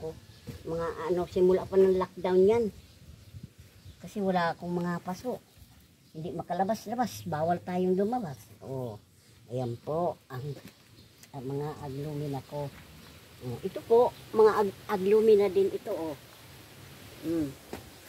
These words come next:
Ito po, aglumina varieties. Ayan po, aglumina. Ito pa, isang klaseng aglumina. Ito po, oh.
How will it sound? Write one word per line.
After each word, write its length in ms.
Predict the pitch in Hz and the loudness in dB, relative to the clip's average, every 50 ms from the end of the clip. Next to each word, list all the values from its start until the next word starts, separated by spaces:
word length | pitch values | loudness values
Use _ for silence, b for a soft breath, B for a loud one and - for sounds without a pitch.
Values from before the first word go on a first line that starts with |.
| - - - - - - - - - - - - - - | -20 -20 -20 -20 -20 -20 -20 -20 -20 -20 -20 -20 -18 -16
Ito 160 | - - - 185 | -14 -12 -12 -6
po, 200 | - 190 175 - - | -2 0 0 0 -2
aglumina 720 | - 170 170 175 175 180 185 180 185 180 180 185 185 160 131 - - - - - - - 160 | -4 -6 -2 0 2 2 4 6 6 6 6 4 2 0 -4 -8 -12 -20 -20 -20 -20 -10 -6
varieties. 800 | 165 170 170 185 185 185 - - 196 185 170 - - - - - - - - - - - - - - - - - - 139 | -4 -2 0 2 0 0 2 4 4 4 4 4 0 -6 -16 -18 -18 -20 -20 -20 -20 -20 -20 -20 -20 -20 -20 -14 -6 -4
Ayan 240 | 139 139 139 131 - | -2 -2 -2 -2 2
po, 320 | - 180 196 214 226 220 | 6 6 8 8 8 6
aglumina. 1040 | 170 196 180 170 175 175 170 170 170 175 185 190 185 175 165 160 160 160 156 156 151 151 - - - - - - - - - - - - - - - - - - - - | 4 4 6 6 8 8 8 10 10 10 10 8 6 4 2 0 0 -2 -2 -4 -6 -8 -10 -14 -20 -20 -20 -20 -20 -20 -20 -20 -20 -20 -20 -20 -20 -20 -20 -20 -18 -14
Ito 80 | - - - | -12 -6 -4
pa, 240 | 180 175 180 180 175 | -2 0 0 0 -2
isang 240 | - - 170 165 160 | -4 -4 -6 -6 -6
klaseng 640 | - 185 180 190 190 190 - 190 185 185 185 180 185 | -4 -4 -2 -2 -4 -4 -4 -6 -4 -4 -4 -6 -6
aglumina. 960 | - 175 160 160 170 185 208 208 208 208 208 196 185 180 180 180 180 180 180 - - - - - - - - - - - - - - - - - - - - - - | -8 -10 -12 -10 -8 -6 -6 -4 -4 -4 -4 -6 -6 -6 -8 -8 -10 -10 -12 -14 -16 -18 -18 -18 -20 -20 -20 -20 -20 -18 -14 -12 -12 -12 -12 -14 -16 -18 -20 -18 -18
Ito 220 | - - - - 302 - - | -16 -14 -14 -14 -12 -10 -8
po, 80 | - | -8
oh. 240 | - - - - - | -6 -4 -4 -4 -4